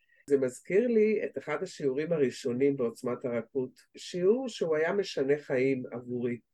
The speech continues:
הוא כמו שהוא, אה, יהלום כזה,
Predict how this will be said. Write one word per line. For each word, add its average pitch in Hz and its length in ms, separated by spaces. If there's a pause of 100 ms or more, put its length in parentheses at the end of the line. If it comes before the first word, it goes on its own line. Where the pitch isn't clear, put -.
(160)
הוא 170 300
כמו 214 560
שהוא, 165 380
אה, 139 120
יהלום 143 640
כזה, 262 340